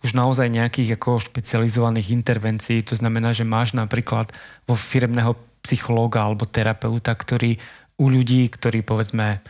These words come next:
OK, cítia, že niečo nie je v poriadku alebo, eh, celkom ako som nejako bez energie, tak vlastne môžem, eh, sa poradiť s odborníkom, lebo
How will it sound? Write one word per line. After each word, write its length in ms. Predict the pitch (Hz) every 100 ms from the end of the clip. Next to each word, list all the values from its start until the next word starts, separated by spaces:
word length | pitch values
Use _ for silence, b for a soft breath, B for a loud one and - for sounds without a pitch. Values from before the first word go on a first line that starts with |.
| B
OK, 240 | - 135 113 117
cítia, 340 | - 123 127
že 160 | 113 107
niečo 300 | 104 104 117
nie 160 | 113
je 80 | 104
v 80 | -
poriadku 420 | 113 110 95 -
alebo, 480 | 107 107 104 110 104
eh, 540 | - 143 120 113 110 110 B B B B - -
celkom 380 | - 113 123 110
ako 160 | -
som 160 | - 117
nejako 320 | 113 110 127
bez 160 | 117 110
energie, 380 | 113 113 110 113
tak 240 | 135 -
vlastne 240 | 120 -
môžem, 420 | 123 120 127 120 127
eh, 300 | - 127 120
sa 160 | -
poradiť 400 | 110 117 120 117
s 120 | 120 117
odborníkom, 480 | 113 117 117 104 117
lebo 300 | 123 123